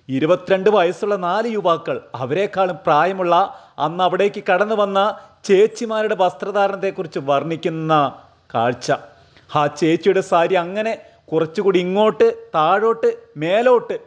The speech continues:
പിന്നെ പറയാൻ പാടില്ലാത്ത കോഡ് ഭാഷ അവർ ഉപയോഗിക്കുന്നു. ഹോ, കഷ്ടം. അല്ല, എൻ്റെ ചോദ്യം ഇതാണ്, പ്രിയമുള്ളവരെ, ദൈവം വസിക്കുന്ന വിശുദ്ധ അൾത്താരയ്ക്ക് മുമ്പിലിരുന്ന് ആ ഇരുപത്തിരണ്ട് വയസ്സുള്ള യുവാക്കൾ അത്തരത്തിൽ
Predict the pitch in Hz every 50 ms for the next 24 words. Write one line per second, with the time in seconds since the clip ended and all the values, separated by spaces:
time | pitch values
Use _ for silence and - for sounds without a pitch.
0 | _ _ _ _ - 139 151 165 165 160 165 - 175 165 160 170 185 196 202 190
1 | 196 - 180 160 165 165 170 170 170 160 165 170 127 - 143 135 143 165 170 175
2 | 156 165 156 151 - - 151 143 - - - - _ 127 139 135 139 139 135 123
3 | 135 135 127 120 113 - 131 117 117 107 98 - _ _ _ _ _ - - 254
4 | 214 160 - - - - 131 113 - - - - 165 160 - _ _ _ _ _
5 | _ _ - 190 165 151 143 143 208 214 226 233 214 233 233 - 165 151 160 160
6 | 175 165 151 139 117 156 165 165 139 - - 135 117 117 117 110 110 104 110 107
7 | - - - _ _ _ _ _ _ 139 131 208 202 240 262 277 285 262 247 247
8 | 240 247 214 156 226 214 214 165 190 - - 180 202 190 196 190 - 220 202 196
9 | 190 190 - 196 185 180 170 180 175 180 170 175 165 147 156 185 180 - - _
10 | _ _ _ _ - 143 160 165 170 165 - 175 180 190 247 240 240 240 - 226
11 | 220 208 214 214 208 202 202 - 196 208 196 190 190 175 185 185 190 196 196 185
12 | - - 151 185 190 - - 226 220 208 208 - 202 175